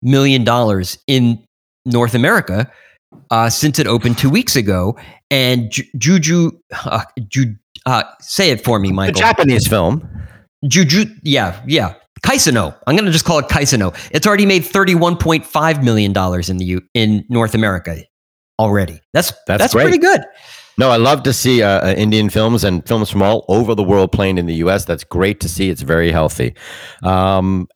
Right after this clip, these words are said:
Speaker 2: and I love to see when C E Os get the pay they deserve. I think that's very important. Amazon head Andy Jassy, his first year on the job, he got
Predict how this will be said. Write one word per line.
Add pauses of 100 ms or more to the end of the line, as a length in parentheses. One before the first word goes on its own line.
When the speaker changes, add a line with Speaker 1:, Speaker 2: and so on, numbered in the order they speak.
Speaker 2:
and
I
love
to
see
when
C
E
Os
get
the
pay
they
deserve. (320)
I
think
that's
very
important.
Amazon
head
Andy
Jassy,
his
first
year
on
the
job, (320)
he
got